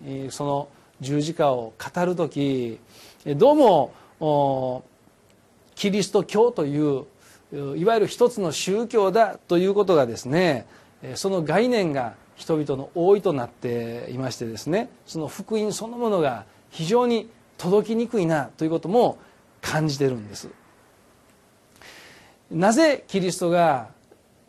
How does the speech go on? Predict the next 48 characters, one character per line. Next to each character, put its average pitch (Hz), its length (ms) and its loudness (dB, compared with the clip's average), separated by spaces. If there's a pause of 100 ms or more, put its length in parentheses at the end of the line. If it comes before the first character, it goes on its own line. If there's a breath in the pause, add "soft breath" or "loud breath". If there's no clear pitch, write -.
(160)
十 156 240 0
字 151 100 -4
架 151 140 2
で 139 100 0
死 160 200 -4
ぬ 156 100 -2
こ 170 100 0
と 143 120 -2
が 160 260 2
私 135 440 -8
の 165 300 -4
罪 139 220 -8
の 135 160 -6
身 156 140 -2
代 170 100 0
わ 170 60 0
り 160 80 -2
に 139 80 -6
な 123 100 -10
る 143 80 -6
の 147 140 -6
か 170 320 0
と 151 80 -8
い - 20 -4
う 151 40 -4
こ 170 100 -6
と 196 80 -4
が 165 60 0
よ 147 180 -2
く 175 100 -6
理 170 100 -2
解 160 160 4
で 160 140 2
き 175 80 -2
な 175 100 0
か 160 100 0
っ - 100 -2
た 147 80 -10
の 190 100 0
が、 175 140 4
ま 143 120 0
あ 131 40 -2
ま 127 240 -4
あ - 40 -20
根 131 140 -8
本 139 220 -6
的 156 180 -4
な、 208 220 0